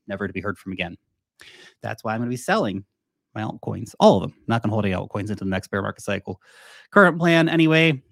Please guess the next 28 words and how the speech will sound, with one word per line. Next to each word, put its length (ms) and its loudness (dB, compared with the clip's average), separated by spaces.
Um, 460 2
and 80 -2
when 100 2
it 60 -6
comes 180 0
to 60 -10
Bitcoin, 580 0
I 100 -4
will 80 -4
be 80 -8
keeping 300 -4
a 60 -2
large 260 -2
stack 260 -10
of 60 -10
Bitcoin 400 -8
for 140 -16
that 140 -6
exact 380 -4
reason, 280 -6
because 240 -4
I'm 180 -2
taking 280 -8
a 60 -6
long-term 480 -6
view 400 -2
on 220 6
Bitcoin. 520 -4